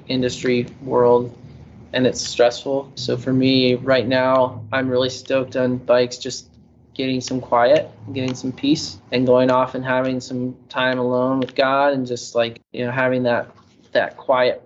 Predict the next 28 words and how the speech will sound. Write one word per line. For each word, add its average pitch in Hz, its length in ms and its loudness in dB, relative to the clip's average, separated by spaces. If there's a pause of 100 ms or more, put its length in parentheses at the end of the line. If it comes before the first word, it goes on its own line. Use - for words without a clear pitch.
(100)
time, 120 720 -2 (180)
um, 120 240 -4
has 120 200 -6
been 123 380 2
super, 135 520 -2
super 135 340 0
helpful 127 380 0
for 123 160 -4
me. 127 360 0 (800)
Um, 120 260 0
I've 127 100 4
been 135 140 6
doing 131 180 4
a 127 80 4
lot 123 180 4
of 120 80 2
riding 120 440 2
with 120 220 -4 (220)
some 120 440 -8 (260)
good 131 200 -2
podcasts, - 720 -2 (220)
you 127 120 -10
know, 123 60 -6
trying 147 440 0
to 127 640 0 (1040)
just, - 440 -4
like, 127 240 -4 (140)
take 135 420 -4